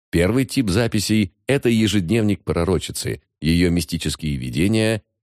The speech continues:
отчеты о телепатическом общении с гималайскими махатмами, существами по теософской легенде, населяющими пещеры горной страны Шамбалы, как пояснял Николай Рерих советским дипломатам,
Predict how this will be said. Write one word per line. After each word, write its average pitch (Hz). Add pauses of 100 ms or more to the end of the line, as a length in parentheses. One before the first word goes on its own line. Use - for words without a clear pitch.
отчеты 160
о 95
телепатическом 92
общении 67
с 64
гималайскими 71
махатмами, 73 (260)
существами 69
по 69 (200)
теософской 76
легенде, 73 (260)
населяющими 85
пещеры 87
горной 80
страны 80
Шамбалы, 58 (480)
как 78
пояснял 80
Николай 76
Рерих 69
советским 69
дипломатам, 80